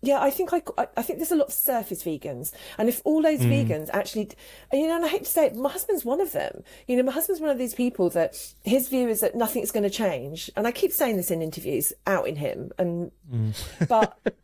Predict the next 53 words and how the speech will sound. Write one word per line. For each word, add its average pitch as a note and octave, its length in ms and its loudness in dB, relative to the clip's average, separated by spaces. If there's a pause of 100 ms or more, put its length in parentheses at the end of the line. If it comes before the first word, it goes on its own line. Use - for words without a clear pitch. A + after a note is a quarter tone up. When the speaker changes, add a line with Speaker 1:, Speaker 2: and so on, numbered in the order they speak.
(420)
Speaker 1:
he D4+ 160 4
thinks F#4+ 240 4
nothing's E4 320 0
gonna B3+ 180 4
change. B3 380 0
He G#3+ 80 0
thinks D#4 260 0
I'm D4+ 120 2
wasting A#3+ 340 4
my G#3 120 6
Speaker 2:
Mm. G3+ 40 -2
Speaker 1:
time. G3 460 -4 (320)
And A3+ 120 2
I'm C4 120 4
like, C#4+ 180 2
"Well," C#4 400 4 (960)
he, B3+ 160 -2
and C4+ 100 4
he D4 120 2
sits - 180 -4
on B3+ 80 -2
the B3 60 -4
sofa, A#3+ 580 0
thinks, - 400 0 (160)
you A#3 80 6
know, A3 140 6
and A3+ 200 2
rages G#3+ 380 2
at - 80 0
the D#3 60 -2
world. C3 400 -2 (340)
But - 80 2
I'm A#3+ 100 2
like, A#3+ 200 0
"Well, C4 140 4 (260)
I'm, B3 160 0 (260)
I'm A#3+ 100 2
not - 140 0
sitting B3+ 160 -2
on A3 60 -2
the G#3+ 60 -6
sofa G#3+ 260 0
raging G#3 280 0
at D3 60 -2
the E3+ 80 0
world. E3 140 2
I'm F#3+ 80 4
actually F#3+ 200 -4
trying G#3+ 360 0
to G3+ 60 4
change G3+ 300 -2
the - 80 -10
world. - 300 -4